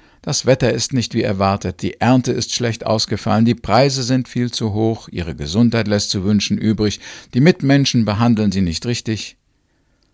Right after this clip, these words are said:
Irgendwo steckt in diesem allen ein versteckter Vorwurf gegen Gott. Wir leben in einem Land des Überflusses. Keiner früheren Generation ging es so gut wie uns. Die meisten Menschen auf dieser Welt kämpfen ums Überleben und haben nicht einmal genug zu essen.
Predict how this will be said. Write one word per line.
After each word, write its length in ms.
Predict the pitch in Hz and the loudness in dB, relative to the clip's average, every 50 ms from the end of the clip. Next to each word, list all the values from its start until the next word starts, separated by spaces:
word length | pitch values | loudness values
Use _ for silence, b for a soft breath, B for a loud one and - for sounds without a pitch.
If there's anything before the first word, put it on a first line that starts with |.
| _ _ _ _ - | _ _ _ _ -2
Irgendwo 460 | 135 147 143 147 123 113 113 110 98 | 0 0 2 0 0 0 0 -2 -2
steckt 300 | - - 101 92 - - | -2 -2 -4 -4 -4 -4
in 100 | 101 92 | -6 -4
diesem 320 | 92 101 95 90 95 - | -2 -2 -2 0 -2 -2
allen 260 | - 80 98 101 110 | -2 -2 -2 0 -2
ein 140 | 98 80 85 | -2 -4 -6
versteckter 560 | - 82 82 - - 104 101 - - - 113 | -6 -8 -10 -8 -6 -6 -6 -6 -4 -6 -6
Vorwurf 920 | - - - - 87 87 90 82 85 90 85 82 85 - - - - - - _ | -6 -6 -4 -2 -2 -2 -2 -2 -4 -4 -4 -4 -6 -10 -14 -20 -20 -20 -20 _
gegen 280 | - 85 82 107 98 87 | -10 -6 -4 -4 -4 -4
Gott. 380 | - - - - - - - _ _ _ b b b b b b b b b b | -4 -8 -12 -14 -18 -20 -20 _ _ _ b b b b b b b b b b
Wir 120 | - 120 | 0 4
leben 200 | 143 175 180 180 | 4 6 6 6
in 120 | 175 151 | 6 6
einem 240 | 123 123 131 127 110 | 6 6 6 6 6
Land 240 | 110 110 117 123 131 | 6 6 4 4 2
des 120 | 139 120 | 0 -2
Überflusses. 800 | - 185 156 143 107 - - 92 90 - - - - - - - - b b b b b b - | 0 2 2 2 0 0 -4 -8 -8 -8 -8 -10 -10 -10 -10 -12 -14 b b b b b b 0
Keiner 340 | 147 139 147 147 131 113 | 2 4 4 4 4 2
früheren 480 | 101 - - 131 127 123 110 95 101 92 | 0 -2 -4 -2 0 0 2 2 0 0
Generation 600 | 87 92 92 82 87 87 - - - 98 95 90 | 0 0 -2 -2 -2 -4 -2 -2 0 0 0 0
ging 160 | 90 92 90 90 | 0 -2 -2 -2
es 80 | 87 | -4
so 100 | - 95 | -4 -6
gut 260 | 87 95 92 85 - | -6 -6 -8 -6 -4
wie 100 | - 104 | -4 -4
uns. 420 | - - 85 69 53 - - - _ b b b b b b b - | -4 -4 -6 -6 -8 -10 -14 -16 _ b b b b b b b -4
Die 40 | 90 | 0
meisten 380 | 92 98 101 98 - - - | 2 2 2 2 0 2 2
Menschen 340 | 101 107 110 107 - - 101 | 4 4 4 2 2 2 0
auf 120 | 92 - | 0 0
dieser 320 | - 98 85 78 85 80 80 | -4 -4 -4 -2 -2 -2 0
Welt 300 | 92 95 98 95 - - | 0 0 0 0 -2 0
kämpfen 360 | - 127 139 147 - 107 101 | 2 2 2 2 2 2 2
ums 220 | 98 98 95 - | 2 2 0 0
Überleben 500 | - 95 95 95 98 120 135 131 101 80 - B B B B B | -2 -2 0 0 2 0 0 0 0 -2 -4 B B B B B
und 120 | B 101 101 | B -2 2
haben 200 | 127 113 110 117 | 2 4 6 4
nicht 220 | 135 147 - - | 4 2 0 0
einmal 260 | 123 113 107 104 104 | 0 2 2 2 2
genug 280 | 95 98 98 92 87 - | 2 0 0 -2 -2 -4
zu 140 | - - 95 | -6 -8 -6
essen. 340 | - 110 - - - 71 | -6 -6 -6 -6 -8 -10